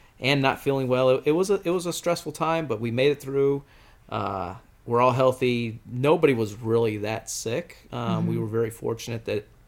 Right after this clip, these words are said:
Speaker 1: um, everybody's, I guess, symptoms were, were very mild. Uh,
Speaker 2: Mm.
Speaker 1: nobody was, nobody was needed to be seen by a doctor. We'll say that.
Speaker 2: Mm-hmm.
Speaker 1: Um,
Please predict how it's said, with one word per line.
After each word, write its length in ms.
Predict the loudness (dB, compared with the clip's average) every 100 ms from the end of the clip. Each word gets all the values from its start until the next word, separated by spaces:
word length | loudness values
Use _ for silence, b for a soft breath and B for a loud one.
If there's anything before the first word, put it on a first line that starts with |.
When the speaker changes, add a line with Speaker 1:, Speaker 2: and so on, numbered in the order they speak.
| _ -12
Speaker 1:
um, 480 | -8 -8 -8 -12 -14 _ _ _
everybody's, 800 | -2 0 0 0 -4 -6 -8 -10 -20 -20 -14
I 60 | -10
guess, 140 | -8
symptoms 560 | -6 -6 -4 -6 -6 -6
were, 240 | -6 -6 -8
were 140 | -8
very 280 | -2 -2 -2
mild. 600 | -4 -6 -6 -6 -6 -10 -18 -16 -10
Uh, 140 | -6
Speaker 2:
Mm. 480 | -4 -4 -6 -8 -10 -14 b _ _ -20 -20 -12
Speaker 1:
nobody 500 | -8 -6 -4 -4 -4
was, 460 | -6 -8 -12 -14 -16 b b b -20 _ _ 2
nobody 240 | 4 6
was 340 | 6 4 2 -10 _ _ _ _ _
needed 300 | 0 2 2
to 60 | 0
be 460 | 0 2 2 -2 -4
seen 300 | -4 -2 0
by 160 | 2
a 80 | 0
doctor. 500 | 0 -2 -2 -4 -6
We'll 120 | -4
say 200 | -4 -2
that. 260 | -2 -6 -4
Speaker 2:
Mm-hmm. 220 | -4 -2
Speaker 1:
Um, 500 | -2 -2 -4 -8 -10